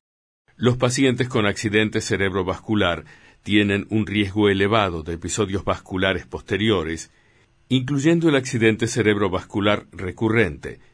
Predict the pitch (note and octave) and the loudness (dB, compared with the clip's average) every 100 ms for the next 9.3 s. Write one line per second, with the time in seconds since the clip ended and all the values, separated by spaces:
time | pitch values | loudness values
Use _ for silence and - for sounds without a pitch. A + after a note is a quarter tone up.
0 | _ F#2+ F2 D#2 F2 F#2 F#2 F#2 G2 D#2 | _ -6 -4 -4 -4 -2 -2 -2 -2 -4
1 | C2+ _ _ _ _ _ _ - A#2+ G#2 | -8 _ _ _ _ _ _ 0 2 4
2 | C#3 C3 A2+ F#2 D#2 E2 F#2 F#2+ B2+ G#2+ | 2 0 0 -2 -2 -2 -2 0 0 2
3 | F#2+ G2 G2 _ _ _ _ C3+ C#3 C#3 | 0 -2 -4 _ _ _ _ -2 2 2
4 | B2 C3+ C3 A#2+ B2 G#2+ G2 G2+ G2+ F2+ | 2 0 0 -2 0 0 0 -4 -4 -4
5 | - F2+ B1+ A#1+ A1 - _ _ _ _ | -4 -6 -6 -12 -16 -18 _ _ _ _
6 | _ _ _ _ _ - A2+ C3+ F3+ F3 | _ _ _ _ _ -6 2 2 4 2
7 | C#3+ B2+ G#2+ A2 A2 A2+ G#2+ G2 F#2 G#2+ | 2 2 2 2 0 0 0 0 -2 -2
8 | G2+ G#2 G#2 - F#2+ F#2 F#2 F2+ - A2+ | 0 0 -4 -4 -2 -2 -2 -4 -4 -2
9 | G#2 E2+ F2+ | 0 0 -2